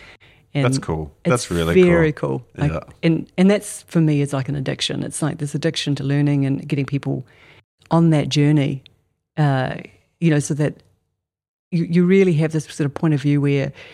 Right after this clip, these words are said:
Speaker 1: you sort of sit back and go, you know, decisions you make, sometimes you, you are so isolated from what happens next.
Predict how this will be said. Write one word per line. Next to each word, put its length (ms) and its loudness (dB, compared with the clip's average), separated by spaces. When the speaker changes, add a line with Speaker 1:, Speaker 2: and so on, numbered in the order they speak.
Speaker 1:
you 60 0
sort 160 -2
of 60 2
sit 180 -2
back 240 0
and 140 0
go, 360 -2
you 100 2
know, 100 6
decisions 560 0
you 100 2
make, 500 -2
sometimes 480 0
you, 140 -2
you 220 -2
are 80 0
so 320 0
isolated 480 -2
from 160 -2
what 100 -2
happens 380 -2
next. 380 -8